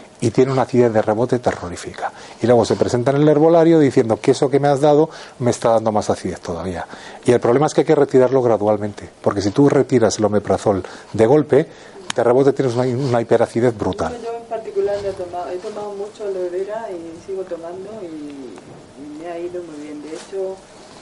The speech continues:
Speaker 2: le puedo decir que me curé espontáneamente de una hepatitis C.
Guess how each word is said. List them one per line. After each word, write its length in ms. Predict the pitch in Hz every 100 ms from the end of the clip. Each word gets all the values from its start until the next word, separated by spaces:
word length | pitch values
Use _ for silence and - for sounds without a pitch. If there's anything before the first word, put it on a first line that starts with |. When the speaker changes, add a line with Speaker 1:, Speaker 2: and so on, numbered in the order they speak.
| - 165
Speaker 2:
le 80 | 156
puedo 200 | 170 180
decir 380 | 185 185 196 -
que 120 | 175
me 140 | 160
curé 300 | 156 156 160
espontáneamente 880 | 175 180 165 175 175 175 175 180 180
de 560 | 190 180 160 156 147 147 165
una 140 | 160
hepatitis 480 | 156 - - 302 269
C. 80 | -